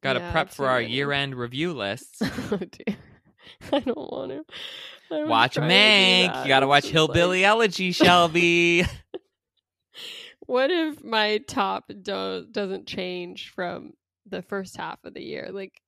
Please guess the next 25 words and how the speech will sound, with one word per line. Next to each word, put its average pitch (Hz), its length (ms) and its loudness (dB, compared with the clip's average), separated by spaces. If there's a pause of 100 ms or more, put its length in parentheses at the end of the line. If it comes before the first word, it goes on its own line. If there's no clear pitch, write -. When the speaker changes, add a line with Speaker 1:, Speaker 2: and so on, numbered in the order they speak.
Speaker 2:
can 175 180 -12
we 180 120 -8
just - 440 -16 (300)
copy 180 340 -10
that 180 240 -8
audio 185 520 -8
and 180 260 -14
paste 196 300 -12
it - 80 -14
over 190 280 -10
whatever 180 280 -12
you 175 160 -12
wanna 180 240 -14
say - 560 -12
and 233 200 -18 (920)
see - 160 -10
how 190 140 -4
that 185 180 -10
goes? 185 580 -10
Or 220 400 -14 (640)
I 247 120 4
guess 302 200 2
Speaker 1:
So - 80 2
Speaker 2:
I 269 40 4
have 247 140 2